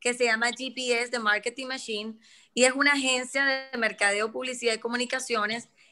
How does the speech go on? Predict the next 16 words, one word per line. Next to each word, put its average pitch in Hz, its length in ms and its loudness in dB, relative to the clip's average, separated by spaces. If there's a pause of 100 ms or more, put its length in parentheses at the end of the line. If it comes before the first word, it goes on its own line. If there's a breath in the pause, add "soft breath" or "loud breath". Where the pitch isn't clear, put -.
(160 soft breath)
que, 262 500 2
eh, 226 440 0 (500)
pues, 269 200 0
presta 262 280 2
servicios 302 480 2
a 285 80 4
terceros, 269 680 -2
pero 254 220 2
también 240 520 -2
crea 247 260 -2
sus 269 140 -10
propios 214 360 -4
eventos 233 580 -4
multisectorialmente. 214 1200 0 (500 loud breath)
Esta 254 320 4
empresa, 277 720 2